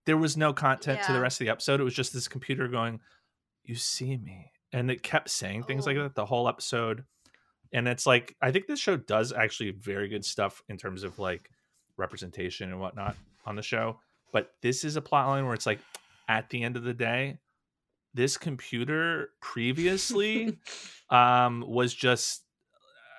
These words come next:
Speaker 1: I mean, it's really, like, earlier in the episode, almost killed everybody, also, to be clear. Um,
Speaker 3: Mm.
Speaker 1: and that was just a point where I couldn't really answer for myself why I keep watching this show.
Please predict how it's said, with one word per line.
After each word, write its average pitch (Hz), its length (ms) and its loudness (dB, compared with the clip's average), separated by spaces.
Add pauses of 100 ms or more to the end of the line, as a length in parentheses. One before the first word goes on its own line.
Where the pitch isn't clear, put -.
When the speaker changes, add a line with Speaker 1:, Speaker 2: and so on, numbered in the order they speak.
Speaker 1:
I 139 60 8
mean, 151 420 4
it's 135 360 0
really, 160 320 4 (260)
like, 214 160 0 (320)
earlier 185 340 6
in 190 60 2
the 160 100 2
episode, 160 360 2
almost 120 300 6
killed 127 260 4
everybody, 165 460 4 (100)
also, 139 260 4
to 147 60 -2
be 151 120 -2
clear. 151 320 0 (520)
Um, 123 540 12
Speaker 3:
Mm. 160 380 -12 (840)
Speaker 1:
and 127 180 4
that 131 120 8
was 120 120 -2
just - 200 -4
a - 40 -18
point 104 220 -4
where 107 100 -2
I 104 100 2
couldn't 147 280 -8
really 120 260 -2
answer 107 220 -2
for 110 100 -8
myself 101 380 -6
why 104 160 2
I 101 40 -4
keep - 260 -10
watching 101 360 -2
this 98 120 -10
show. 107 560 -6